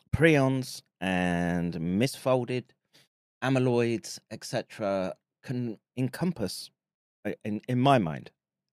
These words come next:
I was sure, I was, I was convinced for, for a long time now that they, they, beyond the sort of canonical ones,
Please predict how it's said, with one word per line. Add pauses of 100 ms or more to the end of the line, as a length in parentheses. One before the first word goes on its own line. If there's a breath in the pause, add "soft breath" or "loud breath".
(200)
I
was
sure, (380 soft breath)
I
was, (920 soft breath)
I
was
convinced (400)
for,
for
a
long
time
now
that
they, (160)
they, (1000)
beyond
the
sort
of (200)
canonical
ones,